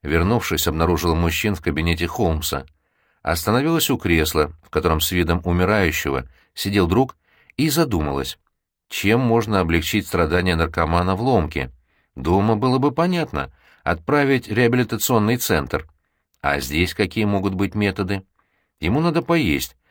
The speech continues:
заметил Сенкевич, который, похоже, размышлял о том же. «Данилка, встать сможешь?» — деловито осведомилась девушка. «Ужин стынет ведь».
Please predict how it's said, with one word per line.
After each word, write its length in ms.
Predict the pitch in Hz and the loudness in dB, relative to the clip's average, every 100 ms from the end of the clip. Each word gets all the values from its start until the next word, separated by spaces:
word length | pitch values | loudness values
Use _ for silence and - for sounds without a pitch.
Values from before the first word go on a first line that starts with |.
| _ - | _ -6
заметил 380 | 85 87 80 82 | 0 0 0 0
Сенкевич, 560 | - 82 107 98 - | 0 -2 0 0 0
который, 260 | 82 85 82 | -2 -2 0
похоже, 540 | 85 78 85 82 78 - _ | 0 0 -2 -2 -4 -8 _
размышлял 640 | 85 87 85 95 - 92 85 | 0 0 2 0 2 2 2
о 60 | |
том 260 | 90 82 71 | 0 -2 -2
же. 200 | 67 65 - _ _ - | -4 -8 -12 _ _ -10
«Данилка, 600 | 69 85 113 - 95 65 - _ _ | -2 0 0 0 -2 -2 -10 _ _
встать 360 | - - 98 - | -6 0 0 0
сможешь?» — 460 | 120 151 98 - _ _ _ | 0 0 0 -4 _ _ _
деловито 440 | 73 82 87 82 80 | -2 2 4 4 2
осведомилась 580 | 78 90 78 78 78 73 | 0 0 0 0 0 0
девушка. 520 | 82 76 - 80 69 _ _ _ - | 0 0 -2 -4 -6 _ _ _ -6
«Ужин 380 | 123 131 85 | -2 0 -2
стынет 360 | 73 - 78 67 | -4 -2 -2 -2
ведь». 220 | 73 - | -4 -6